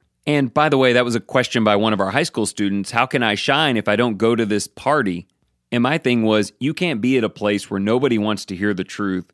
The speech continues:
and most of their intentions is to go way too far and try to turn people towards the gospel. Speak to those people, speak to them about the things that they're doing, but do it in what we called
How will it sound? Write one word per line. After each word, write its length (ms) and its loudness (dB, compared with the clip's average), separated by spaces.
and 160 -2
most 300 0
of 100 -4
their 160 2
intentions 640 -2
is 200 -6
to 80 -2
go 160 -2
way 280 0
too 300 -4
far 440 0
and 200 -2
try 240 2
to 100 0
turn 360 -2
people 340 -4
towards 420 -2
the 80 -6
gospel. 580 -4
Speak 440 -2
to 220 2
those 280 2
people, 520 -6
speak 340 -2
to 100 0
them 180 4
about 360 2
the 100 -2
things 320 0
that 160 0
they're 160 2
doing, 480 0
but 180 -2
do 180 4
it 100 2
in 320 0
what 200 0
we 100 -2
called 400 2